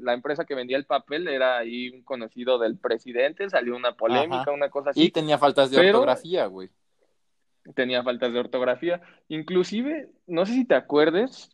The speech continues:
Speaker 1: este, y por eso también fue muy notorio y fue noticia cuando los cambiaron, que en el libro de sexto, no me acuerdo si era historia, si era historia de sexto, cuando acababas toda la historia de México,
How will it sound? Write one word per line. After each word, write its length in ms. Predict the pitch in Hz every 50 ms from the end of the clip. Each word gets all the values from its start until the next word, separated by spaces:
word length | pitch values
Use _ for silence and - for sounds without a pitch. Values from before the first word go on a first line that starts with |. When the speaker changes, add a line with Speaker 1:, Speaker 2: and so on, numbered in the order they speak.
| _ _ _
Speaker 1:
este, 220 | 127 123 - - -
y 100 | 147 139
por 180 | - 143 143 151
eso 180 | 156 - 208 196
también 280 | 151 139 143 151 151 -
fue 160 | 175 165 160
muy 340 | 156 156 156 160 165 165 160
notorio 580 | 160 151 135 - 151 143 143 151 156 160 156 139
y 80 | 120
fue 160 | - - 135
noticia 440 | 139 143 139 - 147 139 160 156 139
cuando 360 | - 131 117 110 110 107 - -
los 180 | 113 113 104 -
cambiaron, 520 | - 113 113 117 120 123 131 156 196 233 _ _ _ _ _ _ _
que 220 | - 135 127 127
en 200 | 127 127 123 123
el 120 | 123 123 127
libro 340 | 135 156 165 208 240 247 233
de 180 | 175 135 120
sexto, 1080 | - - - - - - 143 143 147 - - - - - _ - 196 226 254 240 - -
no 240 | - 151 160 170 175
me 80 | 196 202
acuerdo 180 | 214 202 208
si 100 | 196 214
era 80 | 208 202
historia, 380 | 190 - - 185 180 185 180 - -
si 120 | - 196
era 140 | 190 202 202
historia 320 | - - - 190 196 202
de 60 | 170
sexto, 440 | - - 151 156 - - - 107 95 -
cuando 260 | - 120 131 135 139
acababas 560 | 135 - - 151 151 180 220 254 269 262 -
toda 140 | _ 269 262
la 80 | 240 190
historia 320 | - - - 190 196 202
de 80 | 165 131
México, 560 | 123 139 143 - 170 180 - - 240 311